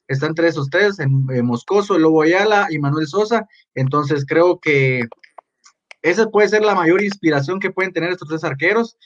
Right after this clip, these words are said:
Y Sosa lo sabe, Sosa lo tiene bien mentalizado, Kevin Moscoso lo tiene bien mentalizado,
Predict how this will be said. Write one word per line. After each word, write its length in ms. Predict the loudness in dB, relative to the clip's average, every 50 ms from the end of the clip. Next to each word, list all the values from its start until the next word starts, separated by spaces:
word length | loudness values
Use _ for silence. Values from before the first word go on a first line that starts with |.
| _ _ _
Y 160 | 0 2 2
Sosa 300 | 4 2 2 2 2 4
lo 120 | 4 2
sabe, 380 | 2 2 2 2 4 4 2 2
Sosa 260 | 0 -2 -2 0 0 0
lo 100 | 0 0
tiene 240 | 0 -2 -2 -2 -2
bien 160 | -2 -2 -2
mentalizado, 640 | -4 -6 -6 -6 -6 -6 -4 -4 0 0 2 2 0
Kevin 220 | 0 -2 -2 -2 -2
Moscoso 360 | -4 -6 -4 -4 -2 0 0
lo 100 | 0 0
tiene 220 | 0 -2 -2 0 0
bien 160 | 0 -2 -2
mentalizado, 720 | -6 -4 -4 -2 -2 -2 -2 0 0 2 2 2 2 -2